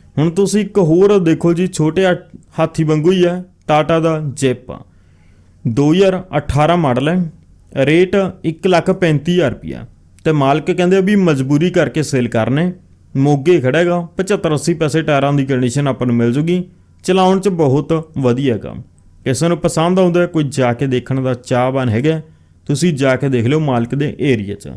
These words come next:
ਤੇ ਜਿਨ੍ਹਾਂ ਦਾ ਆਹ ਹੈਗਾ ਨੰਬਰ, ਉਹਨਾਂ ਦਾ ਸਤਾਨਵੇਂ ਅੱਠ ਸੌ ਦੋ ਵੀਹ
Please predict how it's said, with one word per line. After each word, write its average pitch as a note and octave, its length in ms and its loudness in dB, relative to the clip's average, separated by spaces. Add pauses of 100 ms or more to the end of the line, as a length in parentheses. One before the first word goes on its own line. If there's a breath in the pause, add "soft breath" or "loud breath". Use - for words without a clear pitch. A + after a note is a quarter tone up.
(600 soft breath)
ਤੇ E3 100 0
ਜਿਨ੍ਹਾਂ D#3 320 2
ਦਾ G3 140 2
ਆਹ E3 180 0
ਹੈਗਾ C#3+ 260 0 (680)
ਨੰਬਰ, C#3+ 420 2
ਉਹਨਾਂ F3+ 280 0
ਦਾ F#3+ 140 0
ਸਤਾਨਵੇਂ F3+ 640 -2 (200)
ਅੱਠ C3+ 80 -2
ਸੌ D#3+ 180 -2
ਦੋ D3+ 360 -2 (120)
ਵੀਹ F3 380 0